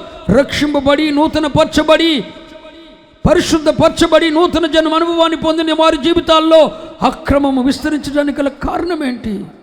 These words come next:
నెంబర్ వన్, వారు తమ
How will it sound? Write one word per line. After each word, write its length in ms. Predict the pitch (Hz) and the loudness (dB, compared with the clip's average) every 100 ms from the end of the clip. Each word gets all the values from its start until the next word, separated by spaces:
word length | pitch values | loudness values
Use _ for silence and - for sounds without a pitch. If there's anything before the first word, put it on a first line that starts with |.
| - - - _ _ _ _ _ | -20 -20 -20 _ _ _ _ _
నెంబర్ 180 | 185 190 | -4 -2
వన్, 320 | 233 262 214 160 151 - - 214 262 - - - | 0 0 0 -6 -12 -20 -20 -20 -20 -20 -20 -8
వారు 540 | 160 202 220 220 214 208 - - 214 | -2 0 0 0 -2 -4 -10 -10 -6
తమ 180 | 202 | -4